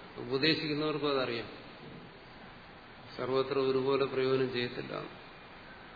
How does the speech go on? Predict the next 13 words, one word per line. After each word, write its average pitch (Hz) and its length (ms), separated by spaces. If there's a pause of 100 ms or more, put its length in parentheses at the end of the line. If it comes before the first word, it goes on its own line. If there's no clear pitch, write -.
(2000)
നിങ്ങളൊരു 143 400
ഉപദേശം, 147 560
വളരെ 156 340
ലളിതമെന്ന് 156 600
തോന്നുന്ന 147 400
ഒരു 147 100
ഉപദേശം 143 560 (2250)
നൂറ് 139 300
തവണ 143 240
കേൾക്കുക, 135 400 (260)
ആയിരം 143 400
തവണ 135 240
കേൾക്കുക, 127 440